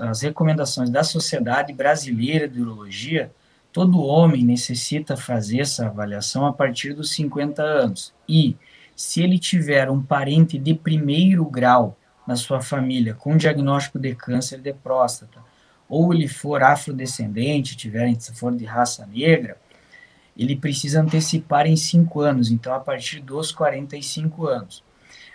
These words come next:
Mas nós precisamos chamar a atenção que existem sociedades de outros países que até antecipam,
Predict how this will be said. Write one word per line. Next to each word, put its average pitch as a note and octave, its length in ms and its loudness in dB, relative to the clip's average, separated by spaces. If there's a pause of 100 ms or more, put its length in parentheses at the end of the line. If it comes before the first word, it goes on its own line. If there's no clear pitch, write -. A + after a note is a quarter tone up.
(120)
Mas C3 260 0
nós E3 180 2
precisamos E3 600 0
chamar D#3+ 260 2
a E3 40 2
atenção D3 720 2
que D3 220 -8
existem D#3 520 2
sociedades B2+ 880 -2
de A#2 100 -2
outros C#3+ 500 -4
países A#2 920 -2 (640)
que D#3 200 0
até E3 240 -2
antecipam, F#3 1000 4